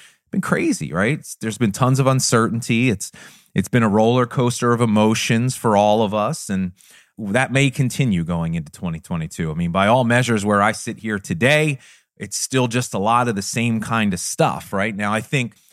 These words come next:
hopefully by now, you're learning how to do a better job to adapt to the circumstances of your business and your life. I think if anything,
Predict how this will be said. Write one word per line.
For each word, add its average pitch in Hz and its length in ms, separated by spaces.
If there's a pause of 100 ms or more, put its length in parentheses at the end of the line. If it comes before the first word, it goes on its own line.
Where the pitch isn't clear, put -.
(120)
hopefully 147 460
by 110 220
now, 131 460
you're 143 600 (300)
learning 214 460
how 135 160
to 117 100
do 113 180
a 101 40
better 101 240
job 101 320
to 101 160
adapt 110 800
to 117 140
the 95 80
circumstances 85 1040
of 78 180
your 80 540 (100)
business 85 480
and 82 100
your 85 140
life. 80 340
I 131 60
think 233 240
if - 220
anything, 147 680